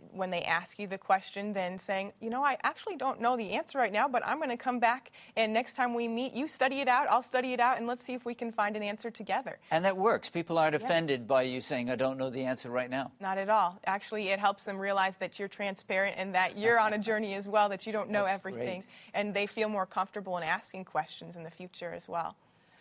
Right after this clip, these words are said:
Speaker 2: So what are the joys that you've experienced? And you've probably heard from others, 'cause you've, how many people have you trained to give Bible studies?
Speaker 1: I've trained over fifty people. I'm not sure the exact number, but I've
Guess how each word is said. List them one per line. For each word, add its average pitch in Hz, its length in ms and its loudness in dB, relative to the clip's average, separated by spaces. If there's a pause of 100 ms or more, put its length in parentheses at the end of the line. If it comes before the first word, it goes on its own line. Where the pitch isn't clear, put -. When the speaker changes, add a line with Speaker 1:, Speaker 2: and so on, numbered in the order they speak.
(120)
Speaker 2:
So 233 260 4
what 226 200 4
are 302 80 -2
the 208 140 2
joys 185 480 2
that 147 140 -2
you've 165 340 0
experienced? 156 840 -2
And 170 140 -4
you've 240 120 -2
probably 240 280 2
heard 156 420 -2
from 147 160 -6
others, 147 320 2
'cause 143 240 -6
you've, 202 140 -6
how 190 180 -4
many 392 140 -6
people 262 260 -4
have 190 80 -2
you 185 140 -6
trained 208 720 -4 (240)
to 151 100 -8
give 131 220 -2
Bible 113 260 0
studies? - 460 -12
Speaker 1:
I've 202 140 -6
trained 302 320 0
over 226 380 2
fifty 233 440 -2
people. 226 320 -4
I'm 196 140 4
not 220 200 2
sure 220 200 0
the 196 100 -6
exact 190 480 -2
number, 185 380 -2
but 175 260 2
I've 190 220 0